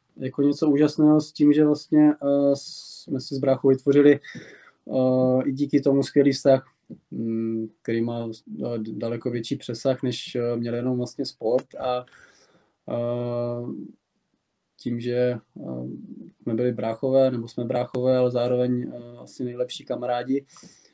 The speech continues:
eh, <clears throat> dělali jsme stejnou činnost, takže, eh,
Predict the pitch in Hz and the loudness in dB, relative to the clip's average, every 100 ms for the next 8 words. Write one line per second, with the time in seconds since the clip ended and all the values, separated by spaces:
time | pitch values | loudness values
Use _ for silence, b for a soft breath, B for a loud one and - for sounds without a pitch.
0 | b - 117 117 117 120 - - 143 135 | b -8 -4 -4 -2 -4 -6 -6 -2 0
1 | 123 120 _ _ _ _ _ - 120 120 | -2 -6 _ _ _ _ _ -6 -2 0
2 | 117 131 123 131 131 131 131 127 139 139 | 0 0 0 2 4 2 2 2 2 -2
3 | - 120 117 123 123 123 113 101 | -4 -4 0 4 4 2 -4 -8